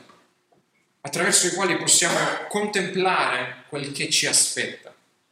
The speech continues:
Ci dice che vedremo Dio e il suo Cristo. Non so se tu stai bramando questo, di vedere Cristo. Io ogni tanto dico: "Cosa farei, Signore, quando ti incontrerò? Cosa farei la prima cosa?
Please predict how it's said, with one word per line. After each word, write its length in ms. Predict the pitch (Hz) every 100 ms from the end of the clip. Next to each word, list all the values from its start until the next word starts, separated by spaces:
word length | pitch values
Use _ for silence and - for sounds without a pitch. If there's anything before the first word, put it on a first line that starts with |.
| _ _ _ _ _
Ci 140 | - 151
dice 240 | 175 160
che 100 | 151
vedremo 460 | 143 147 156 143 -
Dio 460 | 127 127 107 - _ _ _ _ _
e 100 | -
il 140 | 120 127
suo 380 | - 170 151
Cristo. 480 | 147 147 - - - - - _ _ _ _ _ _ _ _ _ _ _ _ _
Non 140 | 131 127
so 140 | -
se 160 | 135 131
tu 200 | 147 143
stai 240 | - 147
bramando 880 | 143 143 131 143 131 120 113 - - _
questo, 540 | - 113 - - - - _ _
di 100 | -
vedere 420 | 160 139 139 123 120
Cristo. 500 | 131 - 127 - - _ _ _ _ -
Io 180 | 120 120
ogni 140 | 113
tanto 220 | 117 117
dico: 200 | 113 113
"Cosa 220 | 131 135
farei, 260 | 127 110 104
Signore, 340 | 117 113 117
quando 280 | 117 - - _ _ -
ti 80 | 120
incontrerò? 500 | - - - - - _ _ _ _ _ - _
Cosa 220 | - 147
farei 200 | 143 139
la 100 | 120
prima 260 | - 110 104
cosa? 340 | - - -